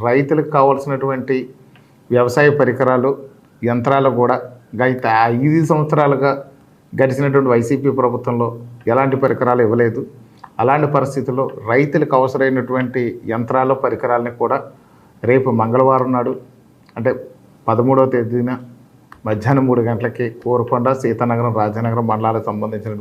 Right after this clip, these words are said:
మూడు మండలాల రైతులందరికీ కూడా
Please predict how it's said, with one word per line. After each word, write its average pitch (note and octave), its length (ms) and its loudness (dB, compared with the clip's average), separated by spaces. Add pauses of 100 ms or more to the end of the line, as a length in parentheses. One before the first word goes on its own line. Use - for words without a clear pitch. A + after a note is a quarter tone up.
మూడు A#2 160 0
మండలాల A#2 420 -2
రైతులందరికీ G#2+ 720 -6 (1000)
కూడా A#2+ 420 0